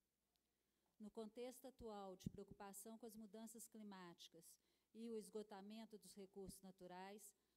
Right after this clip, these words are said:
o Brasil não pode dar prioridade às questões econômicas em detrimento da preservação e recuperação do meio ambiente, e de modo algum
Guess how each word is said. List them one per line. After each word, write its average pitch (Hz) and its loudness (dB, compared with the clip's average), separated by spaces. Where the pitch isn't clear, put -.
o 220 -4
Brasil 226 4
não 262 2
pode 214 2
dar 208 2
prioridade 196 0
às 202 -4
questões 202 -2
econômicas 196 -2
em 214 0
detrimento 226 0
da 220 -2
preservação 208 -4
e 208 -4
recuperação 202 -4
do 185 -8
meio 190 -6
ambiente, 175 -8
e 214 0
de 214 0
modo 226 4
algum 214 0